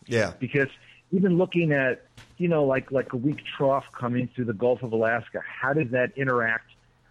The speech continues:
Speaker 2: with this, um, you know, this old upper low over the Midwest? Does it kick it out? Does it dig a little bit? It, forecasters, um, we still haven't figured out how the hurricane interacts with the, with the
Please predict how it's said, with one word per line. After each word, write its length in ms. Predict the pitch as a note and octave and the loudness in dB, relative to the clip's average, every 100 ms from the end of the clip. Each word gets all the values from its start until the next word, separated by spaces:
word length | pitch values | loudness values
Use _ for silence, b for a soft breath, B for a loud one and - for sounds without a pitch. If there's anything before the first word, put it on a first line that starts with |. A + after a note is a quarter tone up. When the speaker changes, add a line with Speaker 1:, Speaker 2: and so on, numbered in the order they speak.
| - | -6
Speaker 2:
with 240 | A#2 B2 | -4 -2
this, 160 | B2+ A2+ - _ - | -2 -2 -6 _ -12
um, 320 | A2+ A#2 A2 | -4 -4 -2
you 100 | B2 | -2
know, 60 | A#2+ | -2
this 140 | A2+ - | -4 -2
old 320 | D3+ C#3+ C3+ - | 2 2 2 -2
upper 260 | C3+ B2 | -6 -2
low 260 | A#2+ A#2+ A#2 | 0 2 2
over 120 | G#2+ | 2
the 80 | G#2+ | -2
Midwest? 580 | A2 A#2 G#2 G#2 E2+ - | -2 -2 0 -2 -2 -6
Does 140 | G#2+ | -8
it 100 | G2 - - | -8 -12 -6
kick 180 | D#3+ | -4
it 100 | C#3+ | 0
out? 300 | A#2+ A#2+ A#2+ | 0 0 -2
Does 140 | A2+ G2 | -4 -8
it 100 | F#2+ - | -8 -2
dig 200 | D3 C3 | -2 0
a 40 | |
little 260 | C3+ A#2+ A#2+ | 0 0 -2
bit? 320 | G#2 A#2+ A#2+ _ b b b b - | 0 0 0 _ b b b b -6
It, 180 | C#3+ - - - | -6 -6 -12 -4
forecasters, 760 | G3+ - F#3 D3 - C3+ A#2+ _ _ | -4 0 -2 -2 -2 -6 -6 _ _
um, 320 | B2+ B2+ B2+ A#2 | -2 -2 -2 -2
we 160 | C3+ - | -4 -2
still 160 | F#3+ | 0
haven't 260 | F#3+ D#3+ C#3+ - | 2 0 -4 -4
figured 260 | C#3 B2+ | -2 0
out 280 | A#2+ A#2 A2 | 2 0 -2
how 580 | - C3 C#3 C3+ C3+ A#2+ b b b - | -6 -4 0 2 0 -2 b b b -20
the 320 | G#2 B2 A#2+ | -4 0 0
hurricane 840 | G#2+ - D3+ D3+ - C3+ A#2+ A#2 A2+ D3+ | -2 -2 0 0 -2 -4 -2 -2 -4 -4
interacts 600 | C#3 B2+ A#2 A#2 - - | 0 0 0 -2 -4 -6
with 200 | A2 - | -6 -2
the, 280 | A2 G2+ F2+ | 0 0 -2
with 140 | A#2+ | -10
the 100 | A#2 | -8